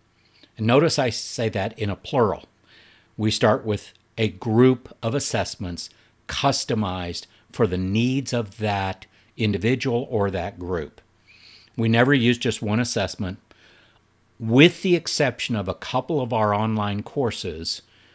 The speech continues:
have one assessment that we ask people to take with it, but they're very specific for a very specific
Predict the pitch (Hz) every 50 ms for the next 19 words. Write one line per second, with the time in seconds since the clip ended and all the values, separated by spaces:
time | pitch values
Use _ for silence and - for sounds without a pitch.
0 | _ _ _ _ _ - - 135 120 107 92 92 92 90 98 107 113 117 117 117
1 | 117 127 - - 127 110 - - - - 110 104 - - - 110 95 90 82 -
2 | 107 110 107 98 98 92 90 87 - - - 107 101 - - 90 90 - - -
3 | 95 87 - - 90 90 87 85 - - - - - _ _ - - - - -
4 | 117 113 - 110 101 92 85 98 98 110 135 127 - - - 147 - - - -
5 | 131 113 - 127 113 - - - 110 98 92 85 80 98 98 98 98 - - -
6 | 110 - - - 98 90 - 101 - -